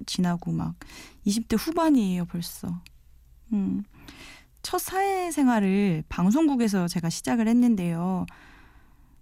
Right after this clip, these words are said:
이렇게 열심히 하면 대체 뭐가 남을까?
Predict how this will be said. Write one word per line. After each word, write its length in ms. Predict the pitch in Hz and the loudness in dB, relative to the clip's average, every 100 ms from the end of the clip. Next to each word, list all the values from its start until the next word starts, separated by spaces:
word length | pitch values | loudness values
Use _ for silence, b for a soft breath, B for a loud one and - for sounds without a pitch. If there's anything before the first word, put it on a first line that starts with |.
| _ | _
이렇게 340 | - 247 - 240 | -2 -2 0 2
열심히 460 | 180 208 277 262 | 2 2 2 2
하면 720 | 254 254 220 208 208 202 190 226 | 4 2 2 2 0 0 -2 -6
대체 240 | - - | -10 -6
뭐가 280 | 185 185 - | -4 -2 -2
남을까? 920 | 214 175 180 - 185 175 185 185 185 | -2 -2 -4 -4 -4 -2 -4 -4 -8